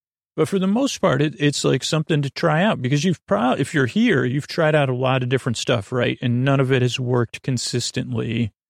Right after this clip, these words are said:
And maybe even this doesn't work consistently for you. Like, I'm, like, at eighty percent. If I have a good bedtime routine, though whatever's going on with me right now, it's just not, uh, but it's like, okay, I'm going through a phase. But if I still have my bedtime routine,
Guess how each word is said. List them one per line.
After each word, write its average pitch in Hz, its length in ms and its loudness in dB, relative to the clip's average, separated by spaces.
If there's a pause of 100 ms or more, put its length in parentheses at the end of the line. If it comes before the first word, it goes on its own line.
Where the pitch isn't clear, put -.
(1500)
And 131 300 2
maybe 165 240 2
even 147 240 4
this 170 220 0
doesn't 117 380 0
work 120 480 -2
consistently 131 600 0
for - 140 -6
you. 135 200 0
Like, 131 240 2
I'm, 160 180 4
like, 135 220 2
at 131 100 0
eighty 139 260 2
percent. 143 420 2
If 113 100 -2
I 135 80 4
have 131 120 2
a 127 40 -2
good 123 240 0
bedtime 127 460 2
routine, 120 680 0 (680)
though 143 180 2
whatever's 156 460 2
going 139 220 4
on 135 140 2
with 127 140 0
me 123 140 2
right 120 280 4
now, 135 260 4
it's 120 160 -8
just - 200 -4
not, 117 340 2
uh, 120 340 -2 (960)
but 135 120 0
it's - 140 -4
like, 131 140 0
okay, 185 260 2
I'm 117 140 0
going 131 240 2
through 139 140 2
a - 20 2
phase. 180 320 0
But - 120 -4
if 117 100 -6
I 131 60 2
still 165 320 0
have 160 100 2
my 143 140 2
bedtime 123 680 0
routine, 110 760 -2